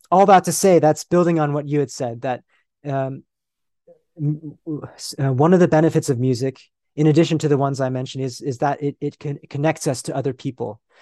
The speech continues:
And you've, you have found that in your experience, um, w-, in making music at church, and, and, and, and also through the lack of other people being there, the fellowship just isn't there. Um,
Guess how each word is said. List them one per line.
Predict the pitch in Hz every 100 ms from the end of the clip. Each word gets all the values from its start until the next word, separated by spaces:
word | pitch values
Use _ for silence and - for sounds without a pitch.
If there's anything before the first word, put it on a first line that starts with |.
| _ -
And | 135 139 147
you've, | 143 139 -
you | 160 170
have | 165
found | - 147 143
that | 139 135
in | 127
your | 127 139 143
experience, | 135 - 139 127 117 - - _ _ _ -
um, | 120 120 120 113 _ _ _ _ _ _ _ _ 143
w-, | 135 -
in | 151 147 143 139
making | 135 131
music | 131 131 123 120
at | 120
church, | - 123 117 - -
and, | 127 123 - -
and, | 131 131
and, | 135 135
and | 139 143
also | 143 - 151 135
through | 120 - 139 139
the | 127 127
lack | 131 139 143 -
of | 139 127 123 -
other | 135 127
people | - 131 131
being | 131 123
there, | 139 139 127 - _ _ _ _ _ _ -
the | 139
fellowship | 170 165 156 143 -
just | 151 131 -
isn't | 123 123 131
there. | 117 110 _ _ _ _ -
Um, | 131 127 123 123